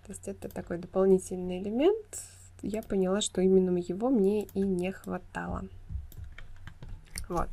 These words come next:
две симметричные лямочки. И теперь совершенно спокойно можно это все перекрасить в другой цвет, потому что мы с вами работаем в программе Adobe Illustrator, а, как вы знаете, перекрасить графический объект —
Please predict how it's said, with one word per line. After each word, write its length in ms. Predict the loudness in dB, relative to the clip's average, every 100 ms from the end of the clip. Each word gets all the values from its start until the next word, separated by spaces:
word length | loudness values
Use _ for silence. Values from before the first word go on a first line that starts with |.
| -8
две 320 | -8 -2 0
симметричные 580 | 0 -4 0 0 0 0
лямочки. 420 | 4 6 4 0
И 120 | -10 -10
теперь 260 | -2 -2
совершенно 460 | 0 -4 -2 0 -2
спокойно 500 | -4 -4 2 4 4
можно 280 | 2 -2 -4
это 120 | -6
все 160 | -6
перекрасить 560 | -4 -4 -2 -2 -2 -6
в 80 | -4
другой 300 | -2 -2 -4
цвет, 340 | 0 4 4 2 -18 -20 -20 -6
потому 240 | 2 2
что 140 | 4 4
мы 100 | 4
с 100 | 2
вами 220 | 0 0
работаем 480 | -2 -2 -2 -4 -4
в 20 |
программе 460 | -6 -4 -4 -4
Adobe 220 | -6 -6 -4
Illustrator, 680 | -4 -2 4 6 6 6
а, 120 | 4 2
как 180 | 0 -6
вы 100 | -2
знаете, 460 | 2 2 2 -4
перекрасить 520 | -8 -10 -6 -6 -6
графический 560 | -8 -8 -8 -10 -8 -6
объект — 320 | 0 0 0